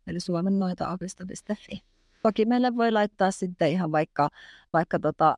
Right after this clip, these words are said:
Sysimaallekin, että meillä on info at sysimaa piste fi, niin sieltä ta-, tavoittaa sitten minut tai Niinan, niin se on kanssa semmoinen taho,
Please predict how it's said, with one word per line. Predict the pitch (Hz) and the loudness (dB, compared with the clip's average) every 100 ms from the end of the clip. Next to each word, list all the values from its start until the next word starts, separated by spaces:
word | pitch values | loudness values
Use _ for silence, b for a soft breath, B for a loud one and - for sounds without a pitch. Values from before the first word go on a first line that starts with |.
| - | 0
Sysimaallekin, | 190 180 175 156 151 143 156 185 156 | -2 0 2 2 2 0 -2 0 0
että | 135 165 | 0 0
meillä | 151 | 0
on | |
info | - 156 - 160 | 0 -2 0 0
at | 135 | 0
sysimaa | - 156 - 147 139 151 | -2 -6 0 0 2 0
piste | 131 147 - 131 - | -2 -4 -2 -2 -2
fi, | 170 165 | 0 0
niin | 147 151 | 0 0
sieltä | 151 147 156 | 0 0 0
ta-, | 143 151 - | -2 -2 2
tavoittaa | 185 185 185 175 160 | 2 2 0 2 4
sitten | 208 214 202 196 | 2 0 0 0
minut | 185 175 175 - | 0 -2 -4 2
tai | 170 165 | 2 4
Niinan, | 175 175 160 160 151 | 2 2 2 2 0
niin | 151 156 _ _ _ | 0 -4 _ _ _
se | - 151 | -4 -2
on | 147 | 0
kanssa | 139 170 - | 0 -2 -4
semmoinen | 170 156 143 139 - | -2 2 2 0 0
taho, | 139 165 | 0 0